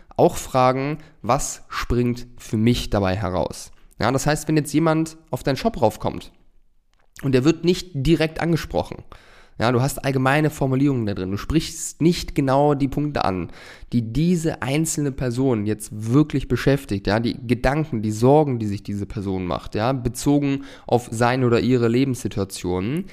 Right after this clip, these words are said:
dann fühle ich mich einfach davon nicht angesprochen, ja. Was wir hinbekommen müssen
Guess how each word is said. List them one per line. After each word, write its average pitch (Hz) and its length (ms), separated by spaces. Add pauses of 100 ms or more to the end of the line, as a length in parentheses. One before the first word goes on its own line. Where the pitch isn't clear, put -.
(260)
dann 107 100
fühle 170 240
ich 151 80
mich 98 240
einfach 139 400
davon 123 320
nicht 117 180
angesprochen, - 640
ja. 113 140
Was 120 180
wir 131 100
hinbekommen 185 580
müssen 160 420